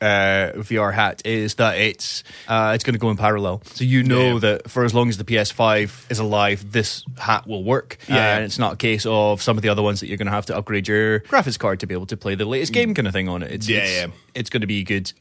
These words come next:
Speaker 1: from now all the way until the end of the generation.
Speaker 2: Yeah.
Speaker 1: I think this
Speaker 2: I
Speaker 1: could be a long generation.
Speaker 2: Yeah, I, I, th-, I think so too. I think that we're gonna, I think we, I th-,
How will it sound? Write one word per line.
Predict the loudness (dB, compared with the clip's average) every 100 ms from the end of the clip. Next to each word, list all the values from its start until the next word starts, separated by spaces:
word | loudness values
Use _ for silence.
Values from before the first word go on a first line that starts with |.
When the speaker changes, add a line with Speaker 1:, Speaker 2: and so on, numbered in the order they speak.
| _
Speaker 1:
from | -6 0 4
now | 4 4 2 -2 -2
all | 0 0
the |
way | 0
until | -2 -2
the | -4 -4
end | -4
of |
the | -6
generation. | -6 -6 -6 -4 -6
Speaker 2:
Yeah. | -8 -6 -2
Speaker 1:
I |
think | 2
this | 2
Speaker 2:
I | 0
Speaker 1:
could | 0
be |
a | 0
long | 2 0
generation. | 0 0 -2 -4 -8 -2
Speaker 2:
Yeah, | 0
I, | 0 -2 0 -2
I, |
th-, | -2 -2
I | 0 0
think | 0 0
so | 0
too. | 0 0 2
I | 0
think | 0 0 -2 0
that | 0 0 -6
we're | -8 -2 0
gonna, | 0 -2 0 0 0 -2 -8 -20 -20 -8
I | -4
think | 0 -2 -2 -8
we, | -2 0 0
I | -2
th-, | -6 -8